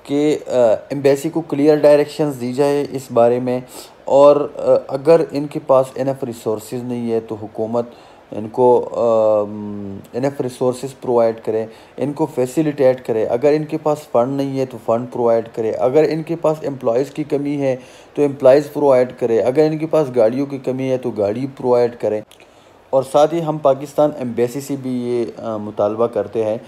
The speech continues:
کہ خاص طور پر اس معاملے میں، آ، جتنا ہو سکتا ہے اتنا آپ اپنا کام تیز کریں، آ، تاکہ ان لوگوں کا مسائل حل ہو جائے اور،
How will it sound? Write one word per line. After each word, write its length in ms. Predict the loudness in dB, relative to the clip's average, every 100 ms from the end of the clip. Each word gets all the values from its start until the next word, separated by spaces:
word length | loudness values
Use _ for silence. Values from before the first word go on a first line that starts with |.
| -20 -20 _
کہ 280 | -4 0 0 -2
خاص 340 | 2 2 2
طور 160 | 0 2
پر 200 | 0 -2
اس 240 | -4 -10 -4
معاملے 420 | -2 -2 -2 -4
میں، 200 | -4 -6 -10 -20 -20 -10
آ، 460 | -6 -4 -2 -4 -6 -10
جتنا 600 | -12 -6 2 2 2 0
ہو 180 | 0
سکتا 400 | 0 -4 -2 0
ہے 120 | 2 2
اتنا 460 | 0 -6 -4 0
آپ 140 | 0 -2
اپنا 260 | -8 -8 -6
کام 300 | -4 -6 -6 -6
تیز 260 | -8 -8
کریں، 260 | -6 -4 -4 -10 -20 -20 -16
آ، 440 | -6 -2 0 0 -2 -4
تاکہ 420 | -4 -2 -4 -4
ان 60 | -2
لوگوں 260 | 2 2 2
کا 160 | -2
مسائل 480 | -4 -4 -2 0 0
حل 160 | -2 -6
ہو 200 | -6 -4
جائے 220 | -2 -2
اور، 460 | -2 0 0 0